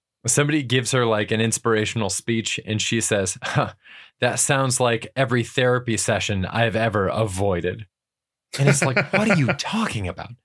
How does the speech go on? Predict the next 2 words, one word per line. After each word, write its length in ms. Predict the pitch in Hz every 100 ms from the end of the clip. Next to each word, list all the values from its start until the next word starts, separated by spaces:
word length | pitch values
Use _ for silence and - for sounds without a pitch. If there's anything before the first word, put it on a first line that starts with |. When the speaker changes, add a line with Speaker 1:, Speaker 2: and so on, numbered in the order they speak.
| _ _ _ _ _ _ _
Speaker 2:
<laughs> 320 | 170 208 214 - _ _ _ 139 - - - _ _ - - _
She, 720 | - - 165 196 240 254 247